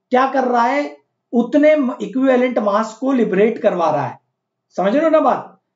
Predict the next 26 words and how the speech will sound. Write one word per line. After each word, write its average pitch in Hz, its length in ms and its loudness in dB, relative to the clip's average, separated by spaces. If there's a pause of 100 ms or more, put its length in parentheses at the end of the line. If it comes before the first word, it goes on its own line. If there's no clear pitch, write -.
(180)
लेकिन, 208 600 0 (380)
लेकिन 180 560 -4 (400)
जब 226 240 0
मैं 262 140 -4
same 262 300 -6
amount 220 320 -2
का 214 80 0
ही 208 160 0
charge 180 340 -4
दूंगा, 185 280 -2 (100)
due 190 260 -8
to 220 140 -8
the 190 140 0
impurities, 175 720 -6
वहां 156 300 -6
पे 214 80 -8
भी 208 80 -12
तो 196 140 -8
reaction 165 480 -10
होगा, 151 580 -14 (380)
वहां 175 280 -2
पे 214 100 -2
भी 208 120 -6
तो 214 240 -2
क्या 190 140 -2
होगा, 214 320 0